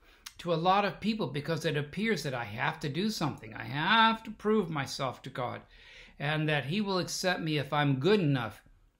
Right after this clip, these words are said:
Only good enough comes from Christ. And it is Jesus, Jesus good enough, Jesus being good enough, that I accept his life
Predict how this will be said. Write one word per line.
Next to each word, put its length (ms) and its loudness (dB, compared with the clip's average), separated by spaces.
Only 320 0
good 220 2
enough 280 2
comes 320 -4
from 160 -10
Christ. 560 -6
And 180 2
it 80 2
is 160 -4
Jesus, 800 -2
Jesus 420 2
good 240 -2
enough, 460 -10
Jesus 500 -2
being 340 -6
good 220 -4
enough, 460 -10
that 120 -4
I 140 0
accept 480 -2
his 240 -4
life 340 -2